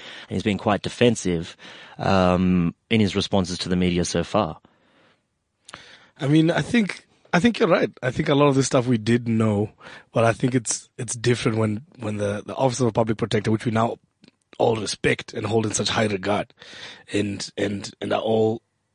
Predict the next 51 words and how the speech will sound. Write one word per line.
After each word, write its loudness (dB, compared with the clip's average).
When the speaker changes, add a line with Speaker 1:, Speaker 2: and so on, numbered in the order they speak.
Speaker 2:
perceive 2
it 2
to -12
be -6
very 0
neutral 0
and -2
very 0
professional, -4
comes -4
out 0
and -6
gives -4
the -4
hard -4
facts -6
that -8
this 0
Speaker 1:
Hmm. -10
Speaker 2:
person -4
was -2
in -8
Switzerland -4
on -10
this -8
day -6
for -10
this, -10
and -8
the -4
cell 2
phone -4
tower 0
shows 2
that -6
you -8
were -4
here -4
on -12
this -8
day -4
and -12
on 0
Speaker 1:
Mm-hmm. 0
Speaker 2:
this. -2
So, -2
I 0
mean, 2
I 2
think 0
that, 2